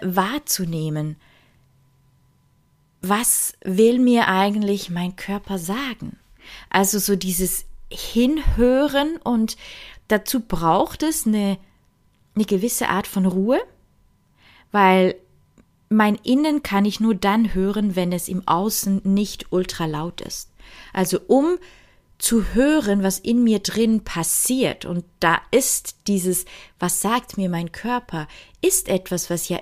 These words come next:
in mir drin passiert. Dazu muss ich einmal ein bisschen in die Ruhe kommen können. Ich kann dann wahrnehmen und das ist schon spannend tatsächlich, so ein bisschen rauszufinden, wann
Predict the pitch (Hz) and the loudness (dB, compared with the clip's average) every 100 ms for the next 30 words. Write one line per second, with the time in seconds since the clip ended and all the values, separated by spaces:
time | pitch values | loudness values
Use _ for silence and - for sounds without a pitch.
0 | - 233 220 214 208 190 165 185 180 - | -4 0 2 2 0 -2 -4 -2 -4 -6
1 | 151 - - 320 208 - - - - - | -10 -6 -2 0 0 -4 -10 -20 -20 -20
2 | _ _ 202 202 294 277 - 233 226 - | _ _ -6 -2 0 0 2 0 0 -8
3 | - _ _ _ _ _ _ _ _ _ | -16 _ _ _ _ _ _ _ _ _
4 | - 208 214 220 214 214 214 196 - 208 | -2 0 2 2 2 0 0 0 0 -2
5 | - _ _ 214 202 196 208 247 - - | -4 _ _ -6 -4 -4 -2 -2 -2 -6
6 | 151 143 - - - - _ _ _ _ | -10 -10 -12 -14 -14 -14 _ _ _ _
7 | _ _ _ - - - - - - _ | _ _ _ -20 -20 -20 -20 -20 -20 _
8 | _ _ _ 190 - - - 202 226 190 | _ _ _ -8 -6 -8 0 2 4 4
9 | 190 180 185 180 165 170 185 202 214 240 | 2 -2 -2 -2 -2 -2 0 0 0 -2
10 | 440 480 _ _ _ _ _ - - _ | -4 -12 _ _ _ _ _ -20 -20 _
11 | - 233 233 - - _ _ - 196 - | 2 4 4 -2 -18 _ _ 0 0 0
12 | - - - - - - - 180 190 160 | 0 2 0 -2 -2 -6 -2 2 2 0
13 | - 156 147 156 147 170 - 175 170 - | -4 -8 -6 -6 -6 -8 -8 -6 -4 -4
14 | 180 170 156 175 - 175 185 170 170 165 | -4 -4 -4 -4 -6 -6 -6 -6 -6 -4
15 | 170 180 202 | -2 0 -2